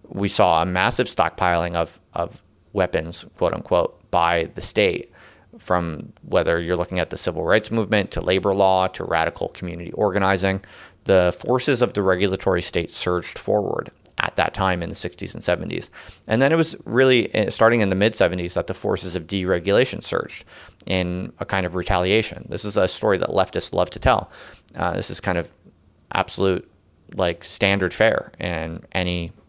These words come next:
you know, contemporary, mm, grad school program. Leftists love to talk about, for instance, the nineteen seventy-three Trilateral Commission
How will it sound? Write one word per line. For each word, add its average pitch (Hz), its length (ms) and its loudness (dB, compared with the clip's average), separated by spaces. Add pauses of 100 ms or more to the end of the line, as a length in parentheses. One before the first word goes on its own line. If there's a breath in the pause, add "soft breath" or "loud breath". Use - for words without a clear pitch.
(560)
you 98 120 -8
know, 87 160 -4 (100)
contemporary, 87 720 0 (720 loud breath)
mm, 95 240 -10
grad 90 260 2
school - 220 -2
program. - 500 0 (840)
Leftists 101 360 2
love 98 240 4
to 120 80 -4
talk 95 240 2
about, 85 500 0
for 95 120 -2
instance, 90 320 -8
the 90 140 -4
nineteen 92 300 -4
seventy-three 87 600 -2
Trilateral 87 760 0
Commission - 460 -10